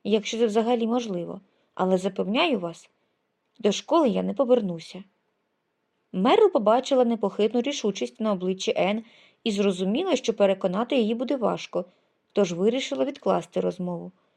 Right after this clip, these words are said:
«Піду я, мабуть, увечері до Рейчел і пораджусь з нею», сказала вона собі.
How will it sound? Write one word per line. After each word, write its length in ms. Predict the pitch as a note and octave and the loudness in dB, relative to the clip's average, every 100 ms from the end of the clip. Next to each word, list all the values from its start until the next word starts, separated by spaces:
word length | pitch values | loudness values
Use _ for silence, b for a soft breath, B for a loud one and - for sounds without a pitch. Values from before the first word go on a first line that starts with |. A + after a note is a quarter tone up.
| _ _ _ _ _ | _ _ _ _ _
«Піду 280 | - G#3+ C#4+ | -2 2 6
я, 140 | F#4+ F4+ | 6 4
мабуть, 480 | D4 B3+ C4+ D4 - | 2 0 -2 -2 0
увечері 540 | G3 F#3 A3 A3+ G#3+ | 4 4 4 2 0
до 180 | F#3 F#3 | 2 4
Рейчел 380 | F3+ G#3+ A3+ A3+ | 4 2 0 -6
і 60 | |
пораджусь 520 | G3+ F#3+ F3+ F3+ G3 F#3 | 0 2 2 0 -2 -4
з 80 | |
нею», 380 | F3 E3 D#3+ F3 - _ _ | -4 -4 -6 -8 -14 _ _
сказала 500 | - - F#3 F3 E3 | -8 0 2 2 0
вона 260 | E3 E3+ F3 | -2 -6 -8
собі. 400 | - E3 E3+ | -10 -8 -10